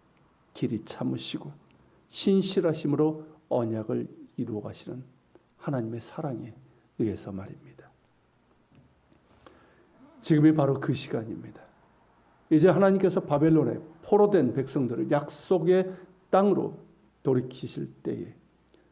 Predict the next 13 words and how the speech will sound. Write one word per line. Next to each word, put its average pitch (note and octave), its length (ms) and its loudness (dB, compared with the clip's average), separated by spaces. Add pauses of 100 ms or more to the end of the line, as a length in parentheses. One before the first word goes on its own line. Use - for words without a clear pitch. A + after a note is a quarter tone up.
(120)
그들 B2+ 240 2
가운데 A2+ 300 -2
높아진 B2 480 -10
것들과 - 600 -14 (460)
무너진 E3 540 2
것들을 C#3+ 580 -8 (220)
다시 - 400 -10 (120)
평탄하게 D3 760 -6 (460)
해야 A#2 160 -6
합니다. A2 560 -12 (840)
높아진 B2 500 -2
마음들, G2+ 420 -12 (880)
자신과 - 680 0